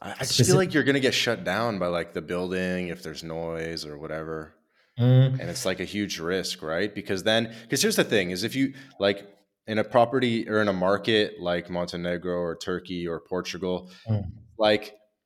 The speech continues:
Speaker 1: the, the local population can't really afford the, the rent if it's, like, a nice property. And it's really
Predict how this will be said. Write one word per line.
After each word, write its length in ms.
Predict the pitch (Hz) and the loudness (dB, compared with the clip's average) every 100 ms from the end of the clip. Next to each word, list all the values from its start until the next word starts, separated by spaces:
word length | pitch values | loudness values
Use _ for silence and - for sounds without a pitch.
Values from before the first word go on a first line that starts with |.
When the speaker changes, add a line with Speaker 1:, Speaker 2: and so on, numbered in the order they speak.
| _ _ _ | _ _ _
Speaker 1:
the, 760 | 95 92 113 113 110 104 101 90 | -14 -4 -2 0 0 0 -4 -4
the 100 | 107 | -6
local 580 | 95 110 131 131 156 - | -2 0 0 0 -4 -6
population 1200 | - 104 - 117 85 87 95 - 120 113 101 - - | -2 -2 -2 -4 -4 -4 -4 -4 -4 -4 -10 -16 -14
can't 420 | - 113 107 - | -10 -4 -4 -4
really 480 | 92 98 101 98 95 | -6 -4 -2 0 -2
afford 720 | 95 - - 85 85 85 - _ | -6 -12 -8 -4 -4 -6 -12 _
the, 220 | - 85 - | -8 -8 -8
the 80 | 90 | -10
rent 480 | 78 82 73 - - | -6 -6 -8 -14 -18
if 160 | 82 87 | -14 -10
it's, 160 | - | -8
like, 160 | 85 87 | -8 -8
a 40 | |
nice 300 | 85 82 80 | -8 -8 -8
property. 540 | - 85 82 82 78 85 | -6 -6 -6 -8 -10 -10
And 100 | 87 | -10
it's 160 | - | -8
really 440 | 101 110 107 104 | -2 0 0 -2